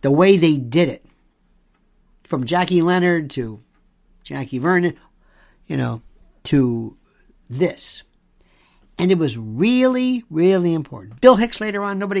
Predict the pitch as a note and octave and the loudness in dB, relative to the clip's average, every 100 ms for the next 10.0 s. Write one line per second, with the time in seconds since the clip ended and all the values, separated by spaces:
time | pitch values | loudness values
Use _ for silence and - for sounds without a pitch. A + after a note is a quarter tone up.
0 | F3 F#3+ G3+ G3 F#3+ F#3 F3+ E3+ _ _ | -6 -12 -14 -12 -10 -10 -12 -18 _ _
1 | _ _ A3 A#3+ A3+ G3 E3+ C#3 C3+ B2+ | _ _ -4 0 2 2 2 0 -8 -6
2 | C#3+ C3 A#2+ - - _ D3+ C#3+ - C3 | -6 -6 -10 -16 -20 _ -8 -8 -6 -6
3 | A2 G2+ G#2 A#2+ G#2 E2 - _ A2 A#2 | -8 -10 -8 -8 -8 -14 -20 _ -16 -14
4 | A2+ - - D3 C3+ A#2 B2+ B2 A2 A2+ | -14 -12 -6 -6 -6 -8 -10 -12 -14 -18
5 | G#2 - - - - - A3 D4 D#4+ E4 | -20 -20 -20 -18 -6 2 2 2 0 -4
6 | D#4 - _ _ _ - - F3 E3+ B2 | -6 -12 _ _ _ -12 -4 0 0 -4
7 | G#2 - _ _ _ _ _ _ _ _ | -12 -20 _ _ _ _ _ _ _ _
8 | _ _ _ - - G#3+ F#3+ B2 G#2+ _ | _ _ _ -12 -4 -2 -2 -6 -10 _
9 | _ - - - G#3+ A3 F#3 B2+ - - | _ -20 -12 0 4 8 8 6 -2 -12